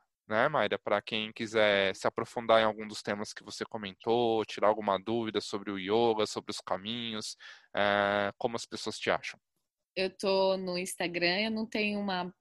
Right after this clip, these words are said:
Speaker 2: uma página profissional, até já tentei, mas eu acho que eu tenho que englobar tudo, né?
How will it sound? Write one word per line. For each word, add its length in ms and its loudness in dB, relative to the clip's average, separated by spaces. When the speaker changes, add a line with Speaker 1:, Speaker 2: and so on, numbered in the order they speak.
Speaker 2:
uma 220 2
página 420 4
profissional, 1040 0
até 260 2
já 140 -2
tentei, 440 4
mas 200 0
eu 100 4
acho 280 2
que 80 -4
eu 60 -6
tenho 200 0
que 100 -4
englobar 520 6
tudo, 320 0
né? 380 6